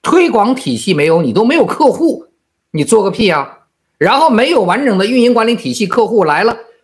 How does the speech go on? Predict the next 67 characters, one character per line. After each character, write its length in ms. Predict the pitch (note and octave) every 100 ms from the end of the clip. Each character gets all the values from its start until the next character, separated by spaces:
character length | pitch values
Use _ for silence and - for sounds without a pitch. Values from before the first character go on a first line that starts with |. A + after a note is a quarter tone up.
| -
没 160 | C#4
有 100 | G4+
这 80 | G4
个 80 | F#4
体 200 | C#4 C#4+
系， 80 | C#4+
你 100 | B3
就 100 | D#4+
不 200 | - F#4
能 240 | C4+ C#4+
保 300 | - C#3+ C3
证 180 | G#3+ F3+
前 280 | - F3+ G#3+
厅、 240 | G#3+ A3
后 260 | - G#3+ E3
厨、 200 | - F3+
采 280 | - A#2
购 180 | A#2 F#3+
这 100 | D#3+
三 220 | - G3
个 100 | G3+
部 240 | F#3+ A#3 D#3
分 260 | C3+ - - _ _
顺 360 | - - C4
畅 180 | F3 D#3+
的 60 | C#3+
运 160 | C3
行， 180 | - -
经 200 | - B3
营 100 | B3+
中 180 | C4 C4+
就 80 | A3
不 240 | - D3
断 220 | F#4 E4+
出 120 | - D#3+
毛 200 | A2 G#2
病， 180 | G2+ - _ _ _ _ _
你 100 | D#3
根 140 | C#4
本 100 | C#4
就 60 | B3+
做 180 | D#4 C4
不 80 |
好。 340 | - - - _ _ _ _ _ _ _ _ _ _ _ _ _
啊， 160 | G#2 G#2
剩 260 | - D4+
下 80 | A#3+
的 160 | A#3 A3
一 120 | A#3
名 300 | F3+ E3 A#3+
字 80 | A#3
不 140 | F3+
细 220 | F#3+ C4
讲 180 | E3 A#2
了， 100 | B2+
人 160 | C#3+ G3
员 140 | G#3+
培 180 | E3+ F#3+
训、 140 | G#3
后 160 | F3 F#3
勤 140 | F#3
保 120 | D#3+ B2+
障、 140 | D3
财 180 | - E3+
务 120 | F#3+
管 160 | D3+ E3
理、 200 | A2+